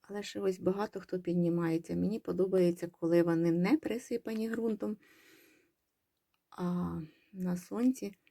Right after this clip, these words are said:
насіннячко кільчиться. Ну, якби на сонці в мене ось така лампа. І вони кільчаться, бачать яскраве світло,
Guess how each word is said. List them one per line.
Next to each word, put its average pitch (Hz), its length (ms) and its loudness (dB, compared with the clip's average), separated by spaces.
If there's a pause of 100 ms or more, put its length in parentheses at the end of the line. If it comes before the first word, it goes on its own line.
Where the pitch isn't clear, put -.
(200)
насіннячко 175 880 -2
кільчиться. 180 580 -6
Ну, 185 140 -2
якби 156 280 0
на 160 120 0
сонці 156 400 0
в - 20 -4
мене 156 320 2 (760)
ось - 180 -20
така - 300 -12
лампа. 214 480 -4 (760)
І 180 60 -10
вони 170 300 2
кільчаться, 247 800 -4 (1800)
бачать 185 680 -8 (360)
яскраве 175 720 -4
світло, 180 540 -4